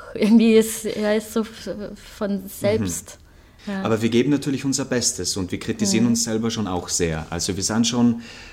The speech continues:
Speaker 2: was habe ich gestern gelesen, wer, wer aufhört, besser sein zu wollen, hat aufgehört, gut zu sein. Nicht? Also wir schauen schon auch, dass man immer, vielleicht, dass man irgendwo eine Kleinigkeit und, und wenn es auch nur, keine Ahnung, irgendeine, äh, Nuance ist,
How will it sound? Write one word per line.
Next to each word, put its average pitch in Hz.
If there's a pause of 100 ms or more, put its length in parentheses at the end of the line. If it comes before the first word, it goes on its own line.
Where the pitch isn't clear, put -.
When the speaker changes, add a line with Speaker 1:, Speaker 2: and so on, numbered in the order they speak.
Speaker 2:
was -
habe 131
ich 120
gestern 123
gelesen, 113
wer, 95
wer 98
aufhört, 127
besser 123
sein 120
zu 113
wollen, 113
hat 104
aufgehört, 107
gut 98
zu 92
sein. 78 (100)
Nicht? 98 (300)
Also 92
wir 95
schauen 107
schon 110
auch, 101 (380)
dass -
man 98
immer, 113
vielleicht, 98
dass 104
man 107
irgendwo 113
eine 101
Kleinigkeit 113
und, 98
und 92
wenn 104
es -
auch 117
nur, 123
keine 113
Ahnung, 104
irgendeine, 117
äh, 107
Nuance 107
ist, -